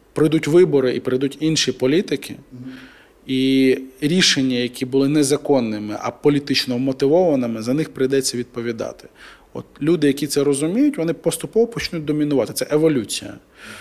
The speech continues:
Speaker 1: Ну, виживає той, хто пристосовується. Державний службовець, ми чудово знаємо, це той апріорі, хто має пристосовуватися до будь-яких умов. В хорошому смислі цього слова. Не лягати під кожну нову партію,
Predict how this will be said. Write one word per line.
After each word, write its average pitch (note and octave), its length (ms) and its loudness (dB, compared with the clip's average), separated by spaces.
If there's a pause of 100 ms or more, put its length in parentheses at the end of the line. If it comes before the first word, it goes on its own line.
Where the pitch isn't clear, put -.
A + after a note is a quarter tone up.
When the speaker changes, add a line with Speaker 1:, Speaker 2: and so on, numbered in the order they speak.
(420)
Speaker 1:
Ну, D3 240 0
виживає D#3 480 6
той, C4 240 4
хто - 200 -2
пристосовується. G2+ 1000 -2 (520)
Державний D#3 520 0
службовець, F#3+ 640 0
ми F3 120 0
чудово D#3 360 -2
знаємо, E3 460 2
це C#3+ 240 0
той F3+ 240 2
апріорі, D#3+ 360 2
хто C3 180 -4
має C#3+ 380 2 (120)
пристосовуватися F3 960 2
до C3 120 -2
будь-яких C3 580 -4
умов. A2 260 -4 (140)
В - 40 -14
хорошому D#3+ 500 2
смислі D3 360 -6
цього A#2+ 220 -2
слова. G#2 420 -6 (640)
Не C#3+ 680 4
лягати F3+ 520 4
під C#3+ 220 -6
кожну C#3+ 340 0
нову C3 220 0
партію, A2+ 520 -4